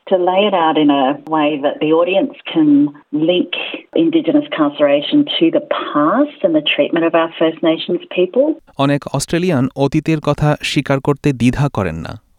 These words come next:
Speaker 2: অস্ট্রেলিয়ার অনেকে অতীতে সংঘটিত অবিচার, অনাচারকে সামনে তুলে আনতে চান। সহজ যুক্তিতে হেলেন মরিসন আজকের সুবিধাবঞ্চিত আদিবাসীর কথা, তাদের প্রতিকূল জীবন ব্যবস্থার কথা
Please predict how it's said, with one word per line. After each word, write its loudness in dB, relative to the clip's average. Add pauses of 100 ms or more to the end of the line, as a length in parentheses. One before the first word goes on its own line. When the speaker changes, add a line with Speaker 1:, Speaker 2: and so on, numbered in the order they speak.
Speaker 2:
অস্ট্রেলিয়ার -2 (240)
অনেকে -2 (100)
অতীতে 0
সংঘটিত -2
অবিচার, -4
অনাচারকে -6 (220)
সামনে 0
তুলে 0
আনতে -6
চান। -10 (840)
সহজ -2
যুক্তিতে -2 (180)
হেলেন 0
মরিসন 0
আজকের -4 (120)
সুবিধাবঞ্চিত -2
আদিবাসীর -2
কথা, -6 (140)
তাদের 0
প্রতিকূল -2 (160)
জীবন 0
ব্যবস্থার -2
কথা -4